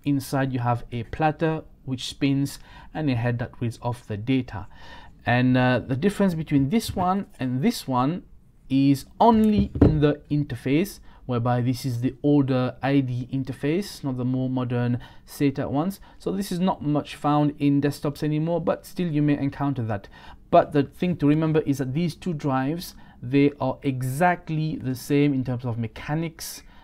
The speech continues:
and how they operate, except for the interface, all right? But for this tutorial, we're gonna focus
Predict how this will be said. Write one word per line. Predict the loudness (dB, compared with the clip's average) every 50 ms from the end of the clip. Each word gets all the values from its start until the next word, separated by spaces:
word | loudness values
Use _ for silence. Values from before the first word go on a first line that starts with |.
| -20 -16
and | -12 -8 -4
how | -2 -2 -2
they | -2 -4
operate, | -2 -4 -4 -4 -2 -4 -2 -2 -2 -4
except | -8 -10 -8 -10 -10 -8 -6
for | -6 -6 -4
the | -6 -8
interface, | -8 -8 -10 -8 -10 -10 -12 -12 -12 -12 -12 -14 -16 -12
all | -6 -2
right? | -2 -2 -2 -2
But | -8 -12 -6
for | -2 0
this | 0 0 -2
tutorial, | -4 -8 -4 -2 0 2 2 0
we're | 0 0 -2
gonna | -2
focus | -2 -4 -6 -4 -4 -4 -6 -6 -8